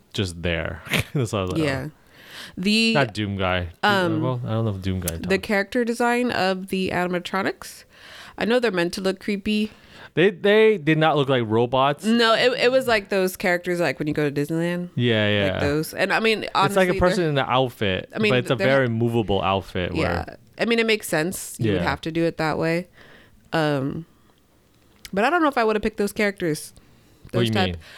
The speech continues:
Speaker 2: like,
Speaker 1: The look of it?
Speaker 2: Yeah, like, it's,
Speaker 1: But
Speaker 2: it's kind of a cross of, like, a, the creepy Jim Henson of the
Speaker 1: Yeah.
Speaker 2: seventies and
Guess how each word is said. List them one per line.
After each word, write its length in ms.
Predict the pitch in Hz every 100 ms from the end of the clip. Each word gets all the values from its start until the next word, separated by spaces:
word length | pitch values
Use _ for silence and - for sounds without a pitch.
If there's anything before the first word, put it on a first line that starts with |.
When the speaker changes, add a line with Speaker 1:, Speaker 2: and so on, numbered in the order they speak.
| - -
Speaker 2:
like, 200 | 113 110
Speaker 1:
The 20 |
look 180 | 123 123
of 120 | 127
it? 180 | 131 135
Speaker 2:
Yeah, 260 | 262 320 311
like, 160 | 285 302
it's, 40 |
Speaker 1:
But 240 | 330 160
Speaker 2:
it's 140 | 269 294
kind 180 | 359 466
of 40 |
a 60 | 381
cross 380 | - 233 220 240
of, 80 | 220
like, 160 | 214
a, 200 | 190 165 - _
the 180 | 165 160
creepy 420 | 175 - 208 196 180
Jim 160 | 180
Henson 400 | 196 170 165 190
of 80 | 185
the 60 | 185
Speaker 1:
Yeah. 60 |
Speaker 2:
seventies 640 | 190 208 123 202 101 196 190
and 720 | - 160 156 151 147 135 143